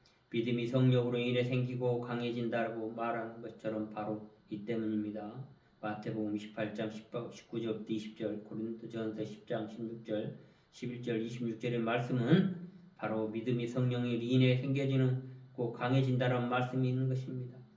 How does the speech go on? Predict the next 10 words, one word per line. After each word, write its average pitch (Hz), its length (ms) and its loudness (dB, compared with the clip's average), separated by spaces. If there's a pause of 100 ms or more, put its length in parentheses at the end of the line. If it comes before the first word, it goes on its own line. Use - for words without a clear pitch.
(260)
이러므로 104 320 0
시련과 113 480 -2
슬픔 123 420 -2
있는 117 320 -2 (440)
일들을 117 380 -2
멈추고 117 760 -2 (160)
믿음 107 280 -2
안에서 110 480 0
강한 131 720 4 (420)
참사랑 127 840 2